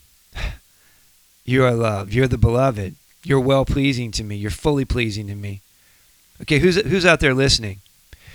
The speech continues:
He's calling you forward. He's calling you into the story. Look, you, you might have been in the background,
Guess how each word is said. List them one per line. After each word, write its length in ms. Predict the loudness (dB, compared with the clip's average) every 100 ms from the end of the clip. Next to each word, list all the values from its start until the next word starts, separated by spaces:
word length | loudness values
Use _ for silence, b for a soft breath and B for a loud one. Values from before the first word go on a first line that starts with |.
| B
He's 140 | 0
calling 320 | 4 4 4 0
you 120 | -2
forward. 420 | 0 2 2 -2 -10 _ _ _ _ _ B -2
He's 160 | 0
calling 320 | 4 4 4
you 140 | 2 2
into 180 | 2 0
the 120 | -2
story. 380 | -2 -4 -8 -8
Look, 220 | -2 -2 -4 b b b
you, 180 | 2 2
you 180 | 4 2
might 200 | 4 4
have 60 |
been 120 | 4 0
in 120 | -2
the 80 | 0
background, 580 | 2 2 -2 -6 -8